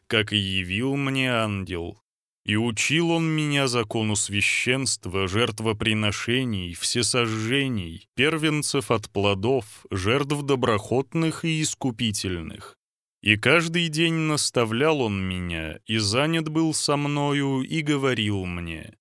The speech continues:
"Удерживай себя от духа блуда, ибо он продолжителен и осквернит святое через семя твое.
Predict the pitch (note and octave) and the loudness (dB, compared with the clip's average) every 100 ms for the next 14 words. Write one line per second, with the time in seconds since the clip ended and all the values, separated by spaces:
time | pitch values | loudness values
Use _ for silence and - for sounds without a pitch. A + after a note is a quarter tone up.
0 | _ _ _ _ - A2 A2+ C#3+ F3+ F3 | _ _ _ _ -4 -2 2 2 2 0
1 | F3 D#3+ D#3+ C3+ - B2+ A2+ A2 G#2 G2+ | 0 2 0 0 -2 0 4 4 4 0
2 | G#2+ A2 G#2 A2+ G#2 G#2+ A#2 D3 C3 G2 | -4 -2 -2 -2 0 0 0 -2 -2 -2
3 | E2+ E2 G#2+ A2+ A2+ A2+ A2+ A2+ A2 A#2+ | -2 -2 0 0 2 2 0 0 -2 0
4 | A2 A#2 A2+ A2+ D#3+ - G2+ F2 E2 E2+ | 2 2 0 -2 -2 -2 -2 -2 -4 -6
5 | F2 A2 A#2 - - A#2+ A#2 C#3 E3+ - | 0 4 4 2 -2 -2 0 -2 -2 -4
6 | - D#3+ E3 E3 E3 D#3 D3+ - C#3+ C3 | -2 -2 0 0 2 2 2 0 0 2
7 | A#2+ - - A2+ G#2+ F#2+ - F2+ F2 E2 | 0 0 0 0 0 -2 -4 -2 -2 -2
8 | D#2 | -8